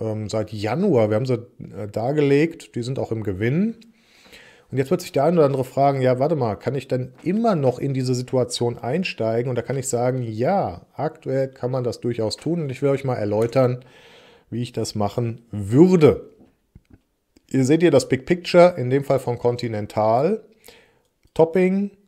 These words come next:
Abwärtstrend mit sogar schon Panikverkäufen. Und was ich interessant finde, ist,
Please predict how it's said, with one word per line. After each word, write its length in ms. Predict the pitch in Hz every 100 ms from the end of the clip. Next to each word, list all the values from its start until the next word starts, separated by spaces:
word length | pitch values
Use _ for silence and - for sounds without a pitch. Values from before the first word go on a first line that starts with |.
| _ _ _ _
Abwärtstrend 920 | 139 - 160 156 - - 143 135 -
mit 220 | 131 147
sogar 240 | - 156 139
schon 240 | 131 123
Panikverkäufen. 1300 | 135 147 175 175 120 - 120 123 120 120 127 143 - _ - - _
Und 440 | - 123 131 131 - _
was 260 | 117 127 -
ich 200 | 175 175
interessant 580 | 151 - - 131 160 165
finde, 340 | 160 143 139
ist, 540 | 123 131 135 - -